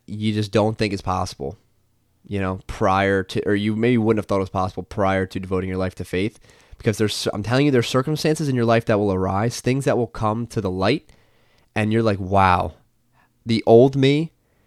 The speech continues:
would have freaked out. The old me would have made a scene. The old me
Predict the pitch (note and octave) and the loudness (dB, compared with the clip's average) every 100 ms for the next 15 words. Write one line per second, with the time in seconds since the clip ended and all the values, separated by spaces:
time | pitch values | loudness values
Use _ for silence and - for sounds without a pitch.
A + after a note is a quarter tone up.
0 | _ _ _ _ A2+ A#2 G#2+ F#2 - - | _ _ _ _ 2 6 6 4 -8 -6
1 | A#2 G#2+ A2 B2 C3 - - G#2+ G2 G2 | -4 -2 0 0 -2 -12 0 4 4 2
2 | - C#3+ F3 E3+ D#3 D#3 D3+ _ A#2+ A2+ | 4 6 6 2 -2 -2 -6 _ -2 0
3 | G#2 F#2 - E3+ D#3+ E3 B2+ B2+ C#3 C3+ | 0 -2 -2 -2 0 0 0 0 -2 -4
4 | C3 | -6